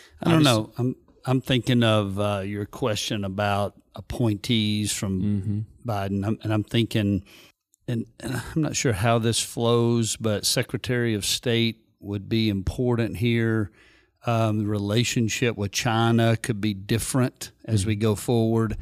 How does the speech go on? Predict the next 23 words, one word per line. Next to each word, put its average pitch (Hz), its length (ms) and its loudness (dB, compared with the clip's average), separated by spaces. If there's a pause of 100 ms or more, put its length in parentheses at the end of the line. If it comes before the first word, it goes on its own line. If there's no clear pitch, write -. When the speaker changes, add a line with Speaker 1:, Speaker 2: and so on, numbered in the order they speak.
(220)
Speaker 1:
which - 240 -4
could 110 160 -2
be 110 120 2
way 113 380 2
different 107 400 -4
from, 104 460 0
you, 120 200 0
you 123 120 0
were 113 80 -2
talking 113 180 0
a 107 40 -2
minute 110 260 0
ago 107 220 0
about 101 340 0
international 101 840 0 (320)
and, 98 360 -6
and 95 280 -4
what 104 220 0
that's 98 220 -4
been 101 260 -2
like 92 420 -4
and 92 220 -6
the, 90 100 -6